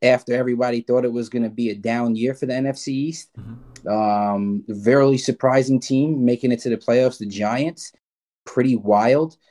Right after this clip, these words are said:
Speaker 1: Um, I think Daboll really turned that all around, and, um, they have a really bright future with him as the coach. So I, I hope Giant fans are really looking forward to that. Um, the Eagles surprised me a little bit in the sense of how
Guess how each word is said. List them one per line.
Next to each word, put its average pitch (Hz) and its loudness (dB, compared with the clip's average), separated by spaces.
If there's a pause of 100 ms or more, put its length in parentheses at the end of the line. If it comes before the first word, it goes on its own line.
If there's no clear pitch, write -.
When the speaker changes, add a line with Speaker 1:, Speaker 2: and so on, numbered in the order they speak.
(180)
Speaker 1:
Um, 104 -4
I 110 -4
think 123 -4 (160)
Daboll 120 2
really 120 0
turned 127 -6
that 120 -2
all 123 0
around, 120 -4
and, 107 -8 (440)
um, 98 -4
they 113 4
have 110 -2
a 104 -6
really 120 2
bright 117 2
future 123 -4
with 117 -2
him 139 -12
as 110 -4
the 101 -16
coach. 127 -2 (320)
So 107 2
I, 107 -2
I 107 -2
hope 113 0
Giant 120 0
fans 113 -4
are 107 -6
really 113 2
looking 113 -4
forward 113 0
to 101 -8
that. 110 -2 (340)
Um, 104 -6 (260)
the 117 -2
Eagles 139 2
surprised 127 0
me 131 2
a 107 -6
little 123 2
bit 127 2
in 123 2
the 113 0
sense 120 -8
of 95 -12
how 120 -6